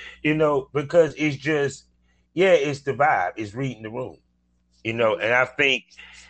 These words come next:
Speaker 1: a lot of people don't read the room or, or, or read the situation to make the best, best decision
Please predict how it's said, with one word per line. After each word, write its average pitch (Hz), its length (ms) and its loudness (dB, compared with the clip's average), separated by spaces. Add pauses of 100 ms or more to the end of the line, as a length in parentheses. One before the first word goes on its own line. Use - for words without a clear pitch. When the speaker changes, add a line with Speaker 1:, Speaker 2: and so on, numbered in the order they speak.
(220)
Speaker 1:
a 117 100 4
lot 135 200 4
of 131 80 0
people 117 220 -6
don't 139 340 0
read 113 200 -8
the 104 60 -18
room 87 340 -18
or, 107 340 0
or, 101 580 0
or 104 100 -4
read 120 180 -6
the 110 60 -12
situation 110 880 -6
to 104 100 -16
make 107 220 -8
the - 100 -18
best, 131 440 -4 (560)
best 131 600 0 (1200)
decision 135 800 2